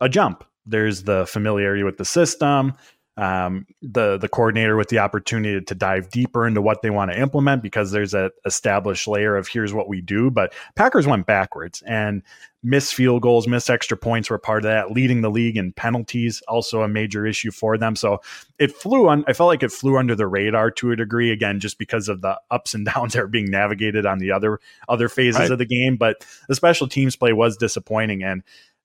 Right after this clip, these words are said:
Speaker 1: I mean, from the get-go, the Packers told us their intentions with Anders Carlson, that they knew it was gonna be some ups and downs, but they were committed to him. And man, were they ever. The,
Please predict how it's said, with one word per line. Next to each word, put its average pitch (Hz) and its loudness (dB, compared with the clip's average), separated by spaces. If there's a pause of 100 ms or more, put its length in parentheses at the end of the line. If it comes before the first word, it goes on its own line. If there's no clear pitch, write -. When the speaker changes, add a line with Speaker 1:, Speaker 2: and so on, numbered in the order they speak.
Speaker 1:
I 110 -8
mean, 104 -4
from 175 2
the 127 2
get-go, 120 0
the 104 0
Packers 123 0
told 117 2
us 110 0
their 104 0
intentions 110 -4
with 107 -2 (200)
Anders 117 0
Carlson, 120 -2
that 98 0
they 110 -2
knew 117 2
it 120 2
was 113 -2
gonna 117 -2
be 113 -2
some 110 -4
ups - -2
and 107 -4
downs, 104 0
but 101 -6
they 107 0
were 107 0
committed 104 -4
to 117 -2
him. 110 -2
And 92 -6 (480)
man, 117 0 (180)
were 139 4
they 139 6
ever. 117 2
The, 101 2